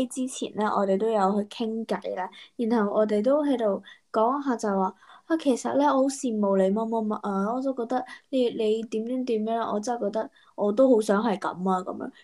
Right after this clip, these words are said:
跟住我哋互相咧，就發現其實我哋互相喺度羨慕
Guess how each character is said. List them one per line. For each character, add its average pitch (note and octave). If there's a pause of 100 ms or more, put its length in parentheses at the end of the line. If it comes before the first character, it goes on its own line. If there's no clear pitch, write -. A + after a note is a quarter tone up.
跟 A4
住 F#4+
我 A#3
哋 G#3+
互 G3+
相 C4+
咧， C#4
就 B3
發 G#3
現 F#3+
其 G3
實 G3
我 G#3
哋 G3+
互 F#3+
相 B3
喺 A#3
度 A3
羨 G3+
慕 F3+